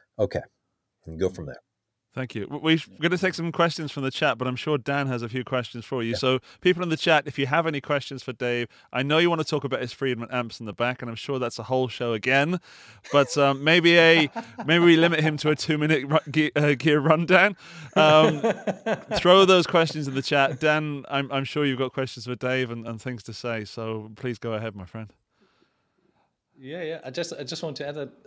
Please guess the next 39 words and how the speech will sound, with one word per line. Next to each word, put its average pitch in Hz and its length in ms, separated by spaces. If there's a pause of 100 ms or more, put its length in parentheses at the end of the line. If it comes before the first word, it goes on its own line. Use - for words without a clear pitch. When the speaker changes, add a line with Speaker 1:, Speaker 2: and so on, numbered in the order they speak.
Speaker 3:
um, 127 260
I 123 60
think 139 220
that 127 280
the, 117 560
you're 123 140 (140)
completely 127 340
right 123 220
in 110 180
those 113 240
kind 110 220
of 107 100
fundamental 110 420
questions 117 400
are 107 140
probably 110 440 (520)
the 113 80
most 117 300
uncomfortable 165 840
at 143 140
times 170 420 (280)
to, 127 280
to 127 100
Speaker 1:
Mm-hmm. 117 240 (200)
Speaker 3:
answer, 147 420 (460)
or 113 100
just 127 220
Speaker 1:
Yeah. 104 60
Speaker 3:
to, 98 80
to, 110 240
to 110 140
question 135 360
yourself, 110 560
"Why 120 240
d-, 117 160
am 117 100
I 107 80
doing 107 280
that?" 104 240